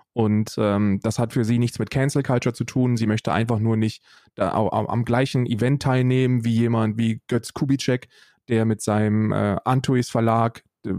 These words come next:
rechtsextreme Bücher veröffentlicht. Und das ist ja nicht der einzige. So, ich find das verständlich. Ich glaube, ich glaube, du siehst das ja ähnlich. Du sprichst auch nicht mit Nazis. Du siehst auch keinen Grund da-, darin, mit Nazis zu sprechen.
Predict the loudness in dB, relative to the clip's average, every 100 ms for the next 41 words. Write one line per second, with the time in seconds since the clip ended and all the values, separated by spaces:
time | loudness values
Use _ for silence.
0 | -4 -2 -2 -2 -4 -4 0 2 2 0
1 | 0 0 -2 _ -2 0 -2 -6 -8 -16
2 | _ _ -2 0 2 0 0 0 -2 -4
3 | -6 -14 -16 _ _ _ _ _ 0 2
4 | 2 0 -4 _ _ _ _ _ _ _
5 | _ _ _ _ -4 0 0 0 -2 -2
6 | 0 2 0 -2 -8 _ -6 0 2 2
7 | 2 2 0 -4 -6 -2 0 2 2 2
8 | 0 -4 -16 -20 _ -4 -2 0 0 -2
9 | -4 0 0 2 2 0 -2 -4 -4 -2
10 | -4 0 2 2 0 0 0 0 0 -2
11 | -2 -2 -6 -4 -2 -2 -4 -2 -2 0
12 | 0 2 2 0 0 -2 0 0 0 0
13 | 0 -4 -6 -6 -2 -2 0 0 -2